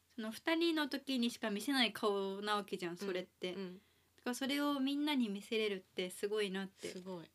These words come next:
Speaker 1: 思っちゃった。
Speaker 2: 確かに。なんかさ、まあ、見てる側はさ、幸せそうでいいなって思うけどさ、
Speaker 1: うん。
Speaker 2: 自分に置き換えてみたら結構しんどいよね。
Speaker 1: ちょっと恥ずかしくてできないね。
Speaker 2: 恥ずかしい。
Speaker 1: なんか、そんな、そんなって思っちゃう。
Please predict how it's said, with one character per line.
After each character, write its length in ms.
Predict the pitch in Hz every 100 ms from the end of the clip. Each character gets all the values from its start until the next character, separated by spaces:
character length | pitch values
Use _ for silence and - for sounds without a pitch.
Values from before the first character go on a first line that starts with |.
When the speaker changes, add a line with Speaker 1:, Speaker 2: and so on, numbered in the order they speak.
| 196
Speaker 1:
思 160 | 196
っ 60 | 196 -
ち 80 |
ゃ 60 | 180
っ 20 | -
た。 100 | 175 - _
Speaker 2:
確 200 | 180 -
か 100 | -
に。 60 | 175 175 _ _ _ _ _ _ -
な 100 | 240
ん 40 |
か 100 | 220
さ、 360 | - 185 170 - _
ま 80 | 202
あ、 20 |
見 160 | 196 220
て 100 | 403
る 60 | 508 508 494 466 466 -
側 140 | 349
は 40 | 208
さ、 60 | - - _
幸 380 | - 220 208 208
せ 140 | 214
そ 220 | 214 226 208
う 40 |
で 100 | 180
い 160 | 202 190
い 40 |
な 240 | 190 262
っ 60 | 285
て 180 | _ 180
思 200 | 180 180
う 80 | 170
け 120 | 175
ど 100 | 170
さ、 160 | 254 214
Speaker 1:
う 60 |
ん。 180 | 202 196 208 - _ -
Speaker 2:
自 120 | 220
分 200 | 339 359
に 80 | 359
置 180 | 359
き 20 | -
換 100 | 349
え 40 |
て 120 | 226
み 100 | 196
た 100 | -
ら 80 | 175 - -
結 200 | 226 214
構 220 | - 175
し 200 | 175 -
ん 60 | 175
ど 100 | 175
い 80 | 160
よ 100 | -
ね。 60 | -
Speaker 1:
ち 100 | -
ょ 40 | 349
っ 20 |
と 100 | -
恥 220 | - 208
ず 60 | 233
か 100 | 302
し 160 | -
く 100 | 233
て 120 | 208 185
で 120 | 190
き 160 | 220
な 100 | 220
い 120 | 196 185
ね。 160 | 190
Speaker 2:
恥 160 | 226 190
ず 60 | -
か 120 | 185
し 20 |
い。 40 | 226
Speaker 1:
な 80 | 233
ん 80 |
か、 260 | 220 - 185 185 - _ _ _ _ _ _ _ _
そ 80 | 277
ん 180 | 302 339
な、 120 | 339
そ 180 | 262 269
ん 140 | 294
な 200 | 320 302
っ 80 | -
て 80 | 202
思 160 | 190
っ 40 | 196
ち 200 | -
ゃ 20 |
う。 40 | -